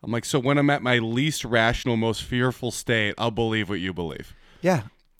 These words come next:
Speaker 2: I mean, they're like, "You see?"
Speaker 1: <laughs> They, they were like, I said it exactly. They're like, "Yeah. Understand now?" And I'm like, "No, no."
Speaker 2: So you just want this to be true.
Speaker 1: Mm-hmm.
Speaker 2: Yes, we do.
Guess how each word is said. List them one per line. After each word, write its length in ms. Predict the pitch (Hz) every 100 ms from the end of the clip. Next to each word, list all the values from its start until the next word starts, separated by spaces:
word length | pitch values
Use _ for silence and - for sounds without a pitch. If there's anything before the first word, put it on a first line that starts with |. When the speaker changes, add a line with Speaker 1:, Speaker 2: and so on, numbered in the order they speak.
| 143 - - -
Speaker 2:
I 160 | 143
mean, 220 | 147 151
they're 140 | 135 135
like, 140 | 135 151
"You 140 | 123 131
see?" 480 | - 127 180 - 160
Speaker 1:
<laughs> 20 |
They, 360 | 269 262 220
they 200 | 262 269
were 320 | 294 320 349 330
like, 400 | 254 156 - - - - -
I 120 | 202
said 260 | 254 - 208
it 120 | 233
exactly. 360 | 170 143 165 -
They're 100 | 143
like, 260 | 180 160 165
"Yeah. 320 | 269 143 82 - _ _ _ -
Understand 600 | 143 165 151 165 147 190
now?" 280 | 226 254 262
And 120 | -
I'm 140 | 135 123
like, 220 | 120 107
"No, 160 | 107 -
no." 340 | 101 98 87 - -
Speaker 2:
So 140 | - 151
you 200 | 143 160
just 260 | 156 143 120
want 340 | 131 156 117
this 240 | 131 110
to 120 | - 113
be 140 | 113
true. 380 | - 127 107 - -
Speaker 1:
Mm-hmm. 360 | 123 147 120
Speaker 2:
Yes, 300 | 127 120 - 120
we 80 |
do. 100 | 104